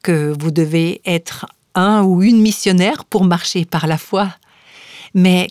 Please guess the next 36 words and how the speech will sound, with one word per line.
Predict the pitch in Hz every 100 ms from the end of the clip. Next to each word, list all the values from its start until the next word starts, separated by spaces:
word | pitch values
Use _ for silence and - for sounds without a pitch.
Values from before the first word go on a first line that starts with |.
| -
quand | 214 214 -
il | 202
y | 185
a | 185
des | 180
besoins | 160 220 233 254 233
dans | 185 165
votre | 156 -
famille, | - 160 151 151 - _ _ _ _ _ -
est-ce | 196 -
que | - 202 180
vos | 156 190 196
enfants | 180 - 311
vous | 247 185
voient | 170 190 254 -
prier ? | - 254 302 320 - _ _ _ _ _ _ -
Est-ce | 208 -
qu'ils | 269
vous | 214 226
voient | 202 294
demander | 208 254 277 269 240 294
au | 254
Seigneur | - 247 220 254 262
de | 180
répondre | 175 220 196 247 254 208
aux |
besoins ? | 180 190 170 233 302 _ _ _ _ _ _ _ _ _ _
Ça | - 220
devrait | 208 220 247
être | 262 240
une | 220
réaction | 214 208 - - 202
toute | - 254 247
naturelle. | 226 - 226 285 302 202 - _ - - _ _ - _ -
Mais | 175 180
souvent, | 170 208 180 262